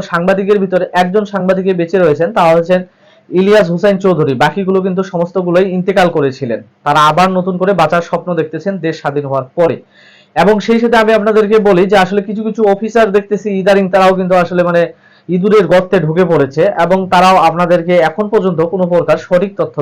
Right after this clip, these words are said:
দিচ্ছে না। ভিউয়ার্স, আমি আপনাদেরকে আগে বলে রাখি, আমি কিন্তু সমাজসেবার কোনো অফিসার নই, তবে আমি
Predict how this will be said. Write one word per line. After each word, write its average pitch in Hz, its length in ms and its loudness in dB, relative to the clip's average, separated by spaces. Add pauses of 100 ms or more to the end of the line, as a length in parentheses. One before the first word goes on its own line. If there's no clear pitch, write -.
দিচ্ছে 151 320 -8
না। 98 60 -8 (500)
ভিউয়ার্স, 196 300 2
আমি 196 160 2
আপনাদেরকে 202 420 2
আগে 175 120 0 (100)
বলে 165 200 4
রাখি, 139 240 0
আমি 175 160 -4
কিন্তু 180 140 -4 (100)
সমাজসেবার 160 460 -2
কোনো 160 180 -6
অফিসার 175 400 0
নই, 156 100 0 (100)
তবে 156 200 0
আমি 175 100 -2